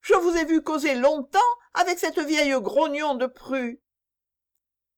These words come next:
Tom conta l'histoire de la femme à Eva en son langage simple et naïf. Elle ne se récria pas,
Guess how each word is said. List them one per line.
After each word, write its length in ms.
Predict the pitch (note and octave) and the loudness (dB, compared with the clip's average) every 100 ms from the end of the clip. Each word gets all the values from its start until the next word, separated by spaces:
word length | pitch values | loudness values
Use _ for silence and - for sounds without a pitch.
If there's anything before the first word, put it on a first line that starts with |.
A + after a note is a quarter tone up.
| _ | _
Tom 320 | F#3+ F#3+ D4 | 2 4 2
conta 340 | - F#3 F3 F3+ | -4 -6 -2 -2
l'histoire 580 | E3 F3 - F3 B3 A#3 | -2 -8 -6 -4 -2 -2
de 80 | |
la 120 | E3 D#3+ | -2 -4
femme 340 | - F3+ A3+ | -4 -4 -2
à 100 | D#3 | -4
Eva 520 | D3 C#3 B2+ D#3 B3 _ _ _ - | -4 -4 -6 -8 -8 _ _ _ -10
en 120 | E3 | -8
son 200 | - E3+ | -6 -4
langage 640 | D3+ F3+ E3+ F3 A3 F3 | -2 -4 -2 -2 -2 -8
simple 420 | D3 - F3+ G#3 | -12 -10 -10 -8
et 80 | E3 | -8
naïf. 680 | C#3 B2+ A#2+ - - - _ _ _ _ _ _ _ _ _ _ _ _ _ _ - | -6 -8 -8 -14 -20 -20 _ _ _ _ _ _ _ _ _ _ _ _ _ _ -6
Elle 240 | D3 D#3 | -4 -4
ne 80 | D#3+ | -6
se 160 | - | -4
récria 560 | D#3 D3 G3 - G3+ F#3 | -4 -2 -4 -4 -2 0
pas, 420 | F3+ F3 E3+ B3 | -2 -6 -6 -6